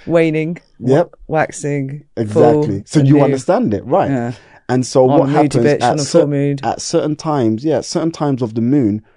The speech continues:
Speaker 2: vibrations change. The police has reported it. Ambulances reported it. The hospitals reported it.
Speaker 1: That's why I call it a loony bin, 'cause the lunar moon.
Speaker 2: Yeah, exactly.
Speaker 1: <laughs> Correct.
Speaker 2: Yeah, right.
Speaker 1: Yeah.
Speaker 2: And so, um, it,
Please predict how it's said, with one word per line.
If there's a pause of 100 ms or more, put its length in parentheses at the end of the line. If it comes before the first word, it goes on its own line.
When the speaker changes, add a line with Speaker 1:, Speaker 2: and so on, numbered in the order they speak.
(500)
Speaker 2:
vibrations
change.
The
police
has
reported
it.
Ambulances
reported
it.
The
hospitals
reported
it.
Speaker 1:
That's
why
I
call
it
a
loony
bin,
'cause
the
lunar
moon.
Speaker 2:
Yeah, (100)
exactly.
Speaker 1:
<laughs>
Correct. (120)
Speaker 2:
Yeah,
right. (100)
Speaker 1:
Yeah.
Speaker 2:
And
so,
um, (460)
it,